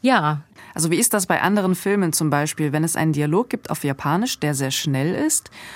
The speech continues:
Speaker 2: Und du hast eben, du musst ja lippensynchron dann, ähm,
Speaker 1: Ja.
Speaker 2: übersetzen. Wie machst du das im Deutschen? Fügst du da weitere Wörter hinzu oder kürzt du da Wörter?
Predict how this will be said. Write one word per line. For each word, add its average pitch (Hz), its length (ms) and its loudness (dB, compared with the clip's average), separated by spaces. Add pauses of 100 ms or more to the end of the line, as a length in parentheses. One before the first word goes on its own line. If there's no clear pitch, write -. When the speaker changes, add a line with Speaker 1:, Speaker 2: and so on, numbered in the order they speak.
(360)
Speaker 2:
Und 170 340 0
du 170 80 2
hast 185 260 0
eben, 170 400 2
du 170 80 -4
musst 175 180 2
ja 180 80 0
lippensynchron 147 840 0
dann, 131 420 -2
ähm, 135 240 0
Speaker 1:
Ja. 147 360 2
Speaker 2:
übersetzen. 156 580 0
Wie 143 60 2
machst 147 280 2
du 147 40 -4
das 147 180 -2
im 147 140 -2
Deutschen? 156 420 0
Fügst - 300 -2
du - 40 0
da 143 360 2
weitere 139 520 -2
Wörter 139 340 0
hinzu 202 440 2
oder 160 160 0
kürzt - 420 -2
du 220 60 -2
da 220 220 0
Wörter? 214 500 -2